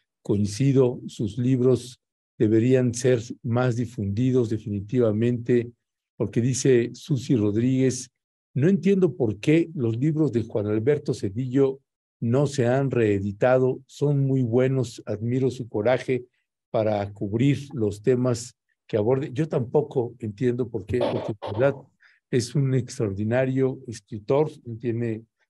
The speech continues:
libros valiosísimos, y que,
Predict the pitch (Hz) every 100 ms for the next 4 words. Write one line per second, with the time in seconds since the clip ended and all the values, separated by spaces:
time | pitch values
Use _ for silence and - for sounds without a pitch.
0 | _ 135 123 123 123 - 110 104 104 98
1 | 147 143 - 147 139 139 - _ _ _
2 | _ _ - 113 127 117 113 107 104